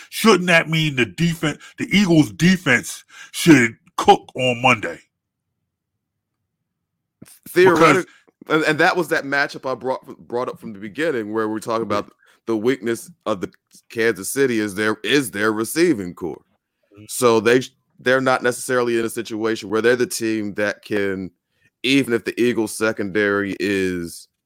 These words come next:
Speaker 2: a little off, they're not the team that should be able to expose them completely, because we're talking about guys who there have been miscommunications, whether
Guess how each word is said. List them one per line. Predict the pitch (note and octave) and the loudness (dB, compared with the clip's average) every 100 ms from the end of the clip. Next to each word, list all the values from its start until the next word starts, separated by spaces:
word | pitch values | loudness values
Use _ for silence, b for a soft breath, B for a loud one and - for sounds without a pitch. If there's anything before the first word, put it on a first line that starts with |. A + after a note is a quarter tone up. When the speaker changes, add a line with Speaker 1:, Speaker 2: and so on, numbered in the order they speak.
| _ _ _ _ _ _ _ _ _ _ _ _ _ _ | _ _ _ _ _ _ _ _ _ _ _ _ _ _
Speaker 2:
a | F#2 | -4
little | F#2+ G2 G#2+ A#2+ C3 A2+ - | -2 -2 2 4 6 4 2
off, | B2 C3 A2+ E2 | 2 2 2 -2
they're | D#2+ A#2+ B2+ | 0 2 4
not | A#2+ G2+ | 2 -2
the | |
team | F#2 A2+ G#2+ G2+ | -4 0 0 0
that | - | -2
should | - G2 | -4 -6
be | G2+ G2+ | -2 0
able | G2 E2+ E2+ | 0 -2 -6
to | G2 | -6
expose | D2+ - A#2+ B2+ A#2 F#2+ | -8 -6 0 2 2 -2
them | F2 | -10
completely, | D#2+ D2 F2+ E2 - D2+ D2+ - _ _ _ _ _ D#2 | -12 -14 -10 -10 -8 -8 -10 -12 _ _ _ _ _ -2
because | A#2 - C#3 D3 A#2+ G2+ F#2 - - _ _ _ | -2 0 4 6 6 4 0 -8 -20 _ _ _
we're | - C#3+ | -2 0
talking | C3 C3+ A#2+ | 2 -2 0
about | G#2+ A2+ E2 | 0 0 -2
guys | G#2+ A2 A2+ A2 A2 - | -2 0 2 2 0 -4
who | A2+ A2+ G#2+ G2+ F#2+ - _ _ _ _ _ _ _ _ _ _ _ _ _ _ | -4 -2 -2 -6 -10 -16 _ _ _ _ _ _ _ _ _ _ _ _ _ _
there | D2 G2+ G#2 | -4 0 0
have | F#2+ | -2
been | D#2 G#2+ G#2+ G#2 | 0 2 2 0
miscommunications, | G#2 A2 - G#2 A2 G#2 - G#2 G#2 G#2 F2+ | -2 -4 -6 -4 -2 -2 -2 -4 -2 -6 -6
whether | F2+ A2 G#2 G2+ G2 F#2 | 0 2 2 0 0 -4